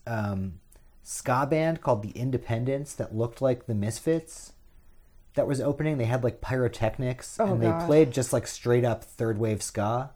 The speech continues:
Speaker 2: Oh, God.
Speaker 1: But they looked like, the singer was, like, a diesel dude with corpse paint wearing, like, a wolf's fur.
Speaker 2: Some Jerry Only shit.
Speaker 1: Yeah.
Speaker 2: <laughs>
Speaker 1: Psycho. But, like, why are you a ska band and you look like that? It's nuts.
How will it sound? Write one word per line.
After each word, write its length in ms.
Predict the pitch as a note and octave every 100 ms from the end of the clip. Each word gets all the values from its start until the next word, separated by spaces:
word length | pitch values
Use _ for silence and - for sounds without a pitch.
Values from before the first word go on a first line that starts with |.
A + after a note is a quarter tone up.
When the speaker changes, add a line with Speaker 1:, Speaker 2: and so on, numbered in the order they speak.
| -
Speaker 2:
Oh, 80 | F#3
God. 240 | F3 F3+ E3
Speaker 1:
But 100 | -
they 100 | A#2+
looked 340 | A2 B2 -
like, 320 | A#2+ A2 -
the 80 | A#2
singer 400 | - - B2 B2+
was, 200 | A#2+ A2+
like, 140 | A2+ G#2+
a 80 |
diesel 500 | G#2+ - G#2 G#2+ A#2
dude 360 | G#2 A2+ G#2+ G#2+
with 280 | G2+ - - -
corpse 300 | - B2 G2+
paint 320 | - A#2+ B2 -
wearing, 320 | A2 G#2 G#2+
like, 260 | G2 F#2 -
a 260 | - G2 F#2 - - -
wolf's 400 | G2+ A2 G#2+ -
fur. 360 | - C#3 C3+ C#3+
Speaker 2:
Some 220 | - F3+
Jerry 320 | D3 D#3+ C#3+
Only 220 | D3+ D3 C3+
shit. 320 | - - - -
Speaker 1:
Yeah. 320 | D#3 F3 G2 - - - -
Speaker 2:
<laughs> 240 | - F4+
Speaker 1:
Psycho. 640 | - - E3+ F3+ A#2 - - - - C#3+ -
But, 120 | - E3+
like, 160 | D3+
why 120 | D3
are 100 | D#3+
you 120 | F3+ F3
a 60 |
ska 280 | D#3+ - E3
band 180 | C#3 A2+
and 180 | A#2+ A#2
you 80 |
look 140 | A#2+ C3+
like 140 | G2+
that? 180 | F2+ E2+
It's 160 | - -
nuts. 340 | D3 - -